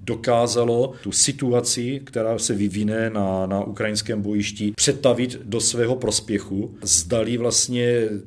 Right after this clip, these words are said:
tento typ konfliktu nezlomí, eh, Putinovi vaz a nepřinutí ho, aby přiznal porážku. Což by bylo vlastně, řekněme, eh,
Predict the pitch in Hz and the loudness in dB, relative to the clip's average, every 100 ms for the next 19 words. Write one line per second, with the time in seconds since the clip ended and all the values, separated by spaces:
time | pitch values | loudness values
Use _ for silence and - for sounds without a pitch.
0 | - - 127 135 143 143 - 113 104 104 | -6 4 4 4 0 -2 -2 -4 -2 -4
1 | - 110 107 110 - - - 110 117 120 | -4 -4 -2 -2 -8 -18 -8 -2 0 0
2 | 117 117 117 110 107 110 113 - 113 110 | -2 -2 -6 -6 -8 -8 -12 -8 -6 -4
3 | 104 101 110 - - 107 107 104 101 101 | 0 2 4 2 0 -2 2 4 2 0
4 | 107 - 110 104 104 104 107 107 107 - | -4 -4 -4 -6 -6 -6 -2 -4 -4 -12
5 | - - 98 101 - 113 110 110 117 98 | -20 -12 -6 -4 -4 -2 -2 -4 -4 -4
6 | 87 - - - - - - 117 135 123 | -6 -10 -18 -20 -20 -8 -4 -2 0 0
7 | 123 113 - 127 123 120 - - - 107 | 0 0 0 0 -2 -2 -8 -14 -6 -6
8 | - 117 117 117 117 110 - - | -4 -4 -2 -2 -2 -6 -10 -20